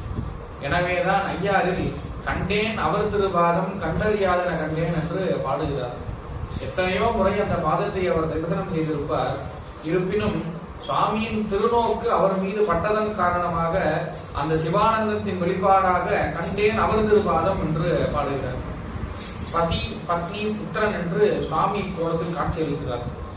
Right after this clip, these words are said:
நமது வீட்டில் கூட அம்மாவும் அப்பாவும் ஒன்றாக அமர்ந்தால் இந்த சிறு குழந்தைகள் விளையாட்டாக இருவரும் நம் மீது கவனம் காட்ட வேண்டும், நம்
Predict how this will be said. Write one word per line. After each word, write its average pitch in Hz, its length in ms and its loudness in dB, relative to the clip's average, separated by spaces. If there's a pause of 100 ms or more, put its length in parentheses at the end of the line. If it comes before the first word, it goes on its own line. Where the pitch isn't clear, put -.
(540)
நமது 185 340 2
வீட்டில் 214 420 0
கூட 165 440 2 (560)
அம்மாவும் 202 560 2
அப்பாவும் 196 500 0
ஒன்றாக 190 400 4
அமர்ந்தால் 160 680 2 (320)
இந்த 156 300 2
சிறு 214 320 2
குழந்தைகள் 196 560 2
விளையாட்டாக 180 1000 2
இருவரும் 180 720 -2 (300)
நம் 160 180 -2
மீது 196 300 0
கவனம் 208 440 2
காட்ட 175 240 2
வேண்டும், 165 540 -2
நம் 160 200 -2